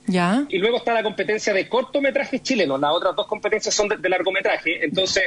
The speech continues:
Speaker 2: en la competencia internacional hay nueve películas, en la chilena hay diez películas, y en los cortos, como decíamos, hay veintiún películas. Eh,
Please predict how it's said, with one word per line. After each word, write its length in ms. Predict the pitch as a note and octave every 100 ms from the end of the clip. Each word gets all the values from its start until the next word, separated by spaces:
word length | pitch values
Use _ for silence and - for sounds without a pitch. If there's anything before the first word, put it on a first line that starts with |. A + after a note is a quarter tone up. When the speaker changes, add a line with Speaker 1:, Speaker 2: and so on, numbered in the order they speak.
| - - - - - -
Speaker 2:
en 120 | D#3+
la 160 | E3+ D#3
competencia 340 | D#3+ G3 F#3+
internacional 500 | G3 F#3 F#3 G#3 G#3 E3+
hay 200 | F3 E3+
nueve 340 | F#3 B3 A#3+
películas, 400 | A3+ A#3 A3 A3
en 60 | F#3
la 100 | -
chilena 260 | F3 F#3+ E3+
hay 80 |
diez 180 | C#3+ A#3+
películas, 480 | - A#3+ C4 C4 A#3
y 20 |
en 60 | G#3+
los 100 | -
cortos, 300 | A3 G#3+ -
como 160 | G#3+ G3+
decíamos, 340 | F#3+ G#3 G#3
hay 60 | F#3+
veintiún 380 | E3 D#3 A3+ G#3
películas. 560 | F#3+ D3 C3+ C3+ C3+ -
Eh, 200 | E3